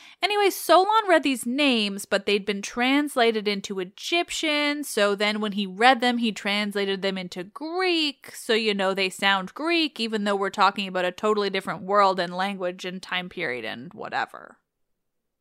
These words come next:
Anyway, you know, F Y I, I guess, is <laughs> basically what Critias says. Sure. He goes on, finally diving into the story of this lost city of Atlantis. Interestingly, it begins with gods in a way the story of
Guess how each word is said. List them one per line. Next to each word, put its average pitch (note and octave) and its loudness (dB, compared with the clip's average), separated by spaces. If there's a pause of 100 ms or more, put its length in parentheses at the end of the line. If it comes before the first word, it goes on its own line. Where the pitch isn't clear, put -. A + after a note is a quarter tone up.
(800)
Anyway, B3 6
you G3+ -2
know, G3 -2 (100)
F G#3 2
Y G#3 4
I, G#3 4
I C#4 0
guess, D4+ 0
is A#3+ 0
<laughs> - -
basically A3 4
what G#3+ 0
Critias G#3+ 0
says. C4+ -4 (1080)
Sure. - -2 (640)
He D#4 0
goes E4 6
on, - -2
finally C4+ 4
diving A3+ 4
into A3 0
the G3+ -2
story F3+ 0
of F#3 2
this G3 -2
lost F3+ 4
city F#3+ -2
of F#3+ 0
Atlantis. C#4+ 0 (800)
Interestingly, D#4+ 0 (240)
it C#4+ -4
begins B3+ 4
with A#3+ -2
gods B3 6
in C4 4
a D4+ 4
way G3+ 4
the F#3+ -4
story F#3+ -2
of F3+ -10